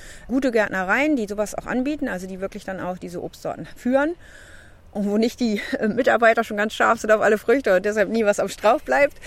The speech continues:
Von dem her einfach mal rumfragen, auch im Internet mal fragen, bei diesem Ehepaar Pirk, da scheint das ja auch so zu sein, dass die Sachen auch verschicken. Also da kann man dann theoretisch sich auch Fruchtmus von irgendwas schon zuschicken lassen. Und immer versuchen, den optimalen Erntezeitpunkt zu bekommen. Also jedes Obst ist irgendwie bitter oder sauer oder unbekömmlich, wenn man es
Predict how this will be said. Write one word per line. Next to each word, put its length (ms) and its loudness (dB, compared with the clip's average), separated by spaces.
Von 220 -6
dem 140 2
her 100 2
einfach 220 0
mal 140 0
rumfragen, 720 0
auch 100 -4
im 100 -8
Internet 420 -2
mal 100 -4
fragen, 480 -2
bei 80 -8
diesem 180 -14
Ehepaar 280 -4
Pirk, 300 6
da 100 -4
scheint 200 -6
das 100 -12
ja 100 -4
auch 100 -2
so 120 -4
zu 140 -4
sein, 240 -2
dass 160 -4
die 200 -4
Sachen 260 -2
auch 100 -6
verschicken. 460 -2
Also 160 -2
da 80 -6
kann 160 -8
man 120 -4
dann 140 -8
theoretisch 480 -4
sich 160 -10
auch 100 -6
Fruchtmus 460 -8
von 140 -8
irgendwas 380 -6
schon 120 -12
zuschicken 440 -6
lassen. 300 -6
Und 320 0
immer 240 2
versuchen, 420 2
den 120 -2
optimalen 540 -2
Erntezeitpunkt 640 -6
zu 100 -16
bekommen. 480 -10
Also 180 -8
jedes 300 2
Obst 320 -4
ist 140 -10
irgendwie 220 -6
bitter 380 -2
oder 140 -2
sauer 400 -2
oder 140 -4
unbekömmlich, 600 -4
wenn 100 -8
man 100 -8
es 160 -12